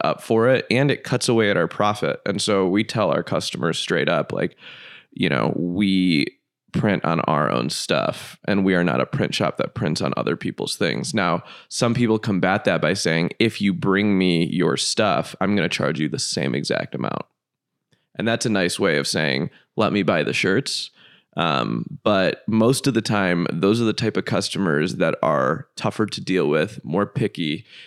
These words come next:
and then your margin for error goes down because what if you ruin one of those shirts, right? I've seen shops do it where they'll do the shirt price and the print price to make it really clean.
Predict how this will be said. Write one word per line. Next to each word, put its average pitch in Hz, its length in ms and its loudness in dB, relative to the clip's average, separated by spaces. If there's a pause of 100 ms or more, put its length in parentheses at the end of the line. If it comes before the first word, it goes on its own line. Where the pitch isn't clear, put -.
(180)
and 110 120 2
then 110 140 4
your 104 140 4
margin 101 400 2
for - 180 0
error 98 240 2
goes 90 260 -2
down 85 280 -2
because 90 260 -4
what 80 180 2
if - 140 -4
you 82 380 -2
ruin 87 280 0
one 64 140 -2
of 60 60 -4
those 60 160 -4
shirts, - 500 -8 (880)
right? 85 300 0 (180)
I've 113 160 0
seen 110 320 2
shops 92 480 0
do 95 280 4
it - 120 2
where 85 320 2
they'll 87 180 2
do 85 160 0
the 76 100 2
shirt - 360 0
price 80 300 0
and - 80 -4
the - 60 0
print - 300 -2
price 95 360 0
to - 120 -6
make 76 180 0
it - 140 -2
really 57 240 0
clean. 98 560 2